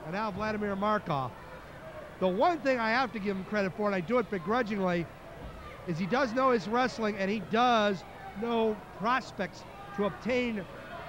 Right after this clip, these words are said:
to manage for wrestling. He's, he really knows his game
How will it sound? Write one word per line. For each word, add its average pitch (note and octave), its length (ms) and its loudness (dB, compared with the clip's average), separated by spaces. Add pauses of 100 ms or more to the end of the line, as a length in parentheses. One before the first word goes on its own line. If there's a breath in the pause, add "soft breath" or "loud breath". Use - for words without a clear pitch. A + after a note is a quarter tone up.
(120)
to G#3 80 -2
manage A3+ 340 0
for G3+ 180 0
wrestling. F3+ 380 2 (100)
He's, G3+ 140 0 (480)
he F#3+ 60 -2
really A#3 340 4
knows A#3+ 240 4
his G#3 180 -2
game F#3+ 440 2